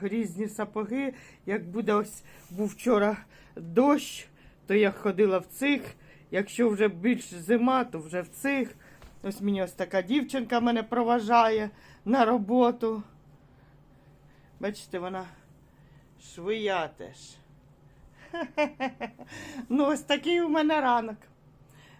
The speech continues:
Е, новини ті, що я читала.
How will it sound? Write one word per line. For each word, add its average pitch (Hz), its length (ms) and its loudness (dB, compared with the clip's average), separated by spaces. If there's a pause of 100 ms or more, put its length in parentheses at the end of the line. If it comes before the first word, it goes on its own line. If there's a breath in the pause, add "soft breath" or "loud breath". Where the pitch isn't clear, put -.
Е, 214 360 0
новини 262 580 0
ті, 262 180 -4
що - 140 -4
я 240 200 0
читала. 214 640 0